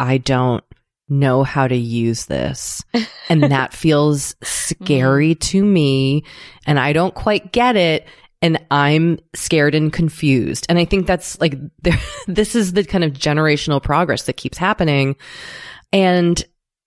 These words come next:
Speaker 1: <sighs> I would love your thoughts on this because I don't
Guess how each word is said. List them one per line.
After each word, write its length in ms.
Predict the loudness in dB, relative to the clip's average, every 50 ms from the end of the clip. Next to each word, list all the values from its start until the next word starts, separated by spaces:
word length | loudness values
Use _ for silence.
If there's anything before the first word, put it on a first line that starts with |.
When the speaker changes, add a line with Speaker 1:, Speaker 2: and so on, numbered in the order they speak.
| _ _ -6
Speaker 1:
<sighs> 600 | -4 -4 -4 -4 -6 -8 -10 -10 -12 -10 _ -2
I 140 | 0 2
would 160 | 2 2 2 2
love 200 | 2 0 2 4
your 140 | 4 2 2
thoughts 380 | 2 0 0 0 0 -2 -2 -2
on 200 | -2 0 0 2
this 240 | 2 0 0 -2 -2
because 360 | -2 -2 0 0 0 0 -4 -10 _ _ _ _ _ _ _
I 220 | -6 -2 0 0 0
don't 460 | 0 0 0 0 2 2 0 -2 -4